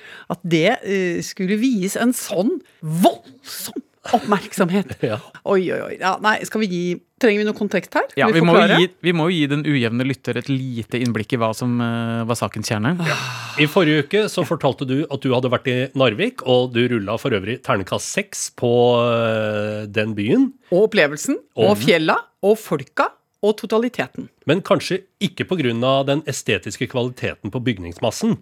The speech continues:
Speaker 1: Nei. Ikke sant? Det var det, eh, jeg sa. Eh, denne byen ble jo bygd opp veldig hastig etter krigen. Den er veldig preget av, eh, både,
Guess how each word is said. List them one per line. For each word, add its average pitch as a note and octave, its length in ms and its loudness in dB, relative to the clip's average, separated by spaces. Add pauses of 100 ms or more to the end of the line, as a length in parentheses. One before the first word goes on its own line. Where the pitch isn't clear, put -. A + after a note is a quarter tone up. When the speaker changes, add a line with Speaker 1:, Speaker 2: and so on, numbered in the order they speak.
(100)
Speaker 1:
Nei. - 140 -14 (260)
Ikke - 120 -18
sant? F4+ 160 -4
Det - 80 -10
var G3 100 4
det, A3+ 640 2
eh, E3 320 0
jeg E3+ 160 0
sa. A3+ 140 0 (180)
Eh, C#3+ 560 0
denne E3 260 -2
byen G3 560 -2
ble D3+ 140 2
jo E3 80 0
bygd D3 240 -2
opp G3 200 0
veldig D3+ 220 -2
hastig D3 300 -4
etter C#3 160 -6
krigen. G#3+ 380 -2 (100)
Den D#3+ 140 -8
er D3 80 -2
veldig B2+ 200 -4
preget E3+ 520 0
av, C#3+ 360 2
eh, C#3 220 -2
både, C3 480 -6